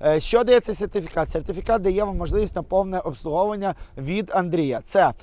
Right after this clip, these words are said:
е, комп'ютерна діагностика авто, ну, тобто все, що можна зробити авто, він вам перевірить і скаже. Або ваше авто, або перед тим, е, як ви купуєте авто, обов'язково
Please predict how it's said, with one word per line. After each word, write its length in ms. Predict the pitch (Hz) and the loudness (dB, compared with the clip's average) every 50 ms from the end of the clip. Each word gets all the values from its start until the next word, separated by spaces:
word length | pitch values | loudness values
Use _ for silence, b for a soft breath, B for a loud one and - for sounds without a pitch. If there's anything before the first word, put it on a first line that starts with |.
| b b b | b b b
е, 220 | 143 151 151 151 | 0 2 2 2
комп'ютерна 540 | 143 - 190 180 202 202 - 196 185 175 175 | 0 -2 -2 -2 -2 -2 -2 -4 -4 -4 -4
діагностика 560 | 160 180 170 170 175 170 - - 170 - 165 | -4 -4 -2 -2 -4 -6 -6 -8 -8 -2 0
авто, 580 | 165 170 165 - 233 240 240 226 208 202 190 185 175 - | 0 0 2 0 0 0 2 4 4 4 4 2 0 -4
ну, 120 | 208 202 | -6 -6
тобто 420 | - 196 - - - 175 175 170 B B B B B | -6 -6 -6 -2 0 0 0 0 B B B B B
все, 460 | - - - - 226 226 226 226 202 | -10 -8 0 6 8 10 10 10 8
що 220 | 175 - - 190 180 | 4 0 -2 -2 0
можна 280 | 196 208 185 165 170 | 2 2 2 2 0
зробити 420 | 156 156 175 160 165 180 170 - 156 | -2 -4 -4 -2 -2 -4 -2 -2 -4
авто, 260 | 147 - 220 226 220 | -2 0 -2 -2 -2
він 160 | 190 185 170 | -2 -4 -4
вам 140 | 170 165 147 | -4 -4 -4
перевірить 440 | - 156 151 151 170 214 220 202 - 143 | -4 -4 -4 0 0 0 0 0 -2 -6
і 40 | |
скаже. 380 | - - - 151 135 123 - - 104 b b b b - - | -10 -6 -2 0 0 0 -2 -6 -12 b b b b -6 0
Або 260 | 117 165 160 208 214 | 2 2 4 4 4
ваше 340 | 180 175 196 208 - - 233 | 4 4 4 4 4 2 0
авто, 200 | 233 202 - 233 | 0 2 2 2
або 340 | 214 - 165 139 156 196 208 | 4 4 2 4 4 2 2
перед 260 | - - 165 165 160 | 2 0 -2 -2 -2
тим, 240 | - 190 202 202 202 | -2 -4 -4 -4 -2
е, 260 | 180 175 165 160 156 | 0 0 2 2 2
як 200 | 156 160 151 - | 2 0 0 -2
ви 80 | 160 156 | -4 -8
купуєте 440 | - 165 165 165 151 147 143 - 151 | -8 -8 -4 -2 -2 -2 0 0 -2
авто, 220 | 135 - 202 202 | -2 0 0 0
обов'язково 580 | 190 151 151 151 151 - - 165 180 180 160 | 0 0 -2 -2 -2 -4 -4 -2 0 0 0